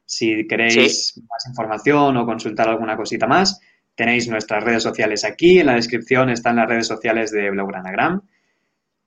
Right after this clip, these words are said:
Speaker 1: Y poco más.
Speaker 2: Y,
Speaker 1: Un placer, Joan,
Speaker 2: hombre,
Speaker 1: este ratito.
Speaker 2: que le den a la campanita para notificarse de las siguientes emisiones de este canal, que se, que nos den like, que nos ayude a crecer. Eh,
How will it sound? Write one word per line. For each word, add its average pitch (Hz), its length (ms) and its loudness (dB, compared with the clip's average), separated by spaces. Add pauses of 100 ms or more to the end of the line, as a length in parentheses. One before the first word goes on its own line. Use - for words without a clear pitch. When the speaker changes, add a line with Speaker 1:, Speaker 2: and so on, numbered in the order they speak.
(120)
Speaker 1:
Y 120 420 6
poco 156 240 4
más. 165 180 4
Speaker 2:
Y, 143 200 6
Speaker 1:
Un 135 100 0
placer, 147 260 -2
Joan, 147 260 0
Speaker 2:
hombre, 160 200 8
Speaker 1:
este 131 100 8
ratito. 143 360 -2
Speaker 2:
que 135 120 4
le 120 120 8
den 143 140 6
a 156 40 8
la 160 80 8
campanita 170 800 8
para 131 540 10
notificarse 135 640 6
de 135 80 10
las 135 180 8
siguientes 127 380 4
emisiones 127 400 2
de 135 80 6
este 127 180 4
canal, 170 560 8
que 139 160 6
se, 117 1040 6 (180)
que 127 120 2
nos 135 140 2
den 127 120 6
like, 160 240 8
que 139 60 2
nos 135 140 0
ayude 127 180 6
a 131 80 8
crecer. 175 560 6 (560)
Eh, 123 460 10